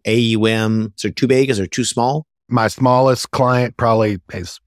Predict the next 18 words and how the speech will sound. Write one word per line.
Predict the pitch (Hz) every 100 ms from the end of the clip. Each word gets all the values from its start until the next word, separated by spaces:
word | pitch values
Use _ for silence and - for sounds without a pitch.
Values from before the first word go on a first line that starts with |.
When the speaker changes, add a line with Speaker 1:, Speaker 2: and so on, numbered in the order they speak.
| -
Speaker 2:
eight | 117 120
million | 120 113 113
in | 110
assets | 98 92 - 82 -
that | 92
we | 98
recruited | 92 - 101 98
an | 95
associate | 90 107 101 - 98
planner | 110 101
for, | 101 104
and |
that | 101
was | 92
amazing. | 87 87 82 76
It | 87
was | 85
awesome. | 82 76 82